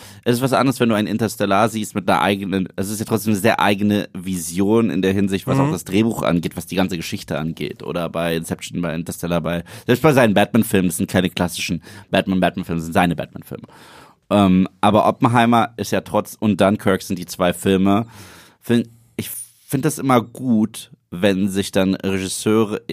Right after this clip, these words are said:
Speaker 1: auf der einen Seite sagt man, soll man sich positionieren, soll man sich nicht positionieren, aber ich finde, er positioniert sich in der Hinsicht, dass er uns die Position von Oppenheimer zeigt.
Speaker 2: Mhm.
Speaker 1: Und die ist zynisch und die ist,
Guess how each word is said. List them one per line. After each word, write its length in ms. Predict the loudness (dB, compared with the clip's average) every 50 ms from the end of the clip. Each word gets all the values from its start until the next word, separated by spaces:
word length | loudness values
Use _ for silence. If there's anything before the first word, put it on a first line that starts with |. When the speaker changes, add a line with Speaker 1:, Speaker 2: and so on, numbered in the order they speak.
| -8 -6
Speaker 1:
auf 180 | -6 -6 -2 0
der 100 | 2 2
einen 140 | 4 4 2
Seite 120 | 2 2
sagt 180 | 2 0 2 2
man, 260 | 2 2 2 0 0
soll 140 | 0 2 2
man 80 | 2 0
sich 140 | -2 -2
positionieren, 360 | -2 -2 -2 -2 -2 -2 0 0
soll 100 | 0 0
man 80 | 0 -2
sich 100 | -2 -2
nicht 220 | -4 -4 -6 -6
positionieren, 720 | -6 -6 -6 -6 -6 -2 0 0 2 2 2 0 0 0 -2 -4 -10 -16 -20 -18 -18 -20 -20 -20 _ _
aber 240 | 0 0 2 2 0
ich 100 | -2 -2 -2
finde, 380 | 0 0 2 2 0 0 -2 -4 _
er 100 | -4 -4
positioniert 640 | 0 0 0 0 0 -2 -2 0 2 2 2 2 0
sich 420 | -2 -4 -4 -4 -4 -4 -6 -12 -12 _
in 140 | -2 0 2
der 140 | 2 2 2
Hinsicht, 300 | 2 2 2 2 0 0
dass 120 | -2 0 0
er 60 | 0
uns 100 | 0 -2
die 40 | -4
Position 400 | -4 -4 -4 -2 -2 -2 -2 -2
von 100 | -2 -2
Oppenheimer 440 | -4 0 2 2 2 4 2 0 -2
zeigt. 420 | -2 -4 -4 -4 -4 -6 -10 -16 _ -2
Speaker 2:
Mhm. 200 | 0 2 2 4
Speaker 1:
Und 200 | 2 2 0 -2
die 120 | -8 -8 -6
ist 240 | -6 -6 -6 -8 -8
zynisch 420 | -6 -4 -4 -2 -2 -4 -6 -4
und 180 | -6 -6 -6 -6
die 80 | -6 -6
ist, 420 | -4 -4 -4 -4 -4 -6 -6 -6